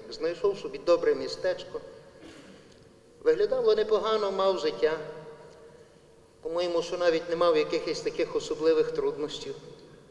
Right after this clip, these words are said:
Але він дуже хотів побачити Бога.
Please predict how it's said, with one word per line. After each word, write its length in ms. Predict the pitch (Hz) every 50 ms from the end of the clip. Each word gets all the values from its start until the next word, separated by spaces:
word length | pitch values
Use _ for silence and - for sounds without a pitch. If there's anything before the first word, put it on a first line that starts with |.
| - - - - - _ _ -
Але 120 | 123 127
він 160 | 143 151 151 143
дуже 300 | 139 151 160 160 165 156
хотів 420 | - - 135 - - 143 131 139
побачити 680 | 143 - 127 117 - 117 117 117 - - 120 - - 123
Бога. 380 | - - 101 98 92 - 101